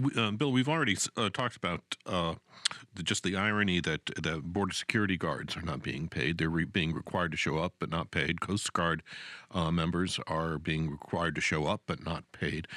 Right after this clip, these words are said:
But, uh, another thing that, uh, and this, this does affect, uh, Georgia, uh, employment in particular,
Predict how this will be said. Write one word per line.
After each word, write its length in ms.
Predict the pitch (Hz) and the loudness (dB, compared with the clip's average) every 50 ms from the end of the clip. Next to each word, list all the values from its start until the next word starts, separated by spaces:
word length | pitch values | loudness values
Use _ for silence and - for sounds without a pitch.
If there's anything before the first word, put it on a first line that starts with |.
| - - - - - - - | -8 -8 -10 -10 -12 -6 0
But, 220 | - 120 104 101 - - | 2 2 2 2 0 0
uh, 200 | - 90 95 98 95 - - | 2 4 4 4 2 0 0
another 300 | 98 101 98 110 151 135 | 0 2 2 2 2 0
thing 320 | - 117 117 123 104 92 | 2 0 0 0 -2 -2
that, 300 | 95 104 95 90 - - | -2 -2 -2 -2 -2 -2
uh, 140 | 98 90 87 | -2 0 2
and 140 | 90 92 98 | 2 4 4
this, 200 | 120 123 - - - | 2 2 0 -4 -6
this 240 | 87 82 104 - - | -4 -4 -4 -4 -2
does 200 | - 92 87 85 | -2 -2 -2 -2
affect, 360 | - - 101 90 - - - | -2 -2 -4 -4 -4 -2 -2
uh, 160 | 90 90 85 | -2 0 0
Georgia, 440 | 80 85 110 101 98 90 98 92 87 - 95 95 - - | 0 0 2 2 2 0 0 -2 -2 -4 -8 -10 -10 -10
uh, 260 | - 98 98 87 76 - | -8 -4 -4 -4 -2 -2
employment 460 | - 92 87 - 104 95 90 90 82 92 | -2 -2 0 0 0 2 2 2 2 0
in 80 | 87 | -2
particular, 500 | 82 - 85 - 123 - - 123 113 110 | -2 -2 -2 -2 -2 0 0 0 0 0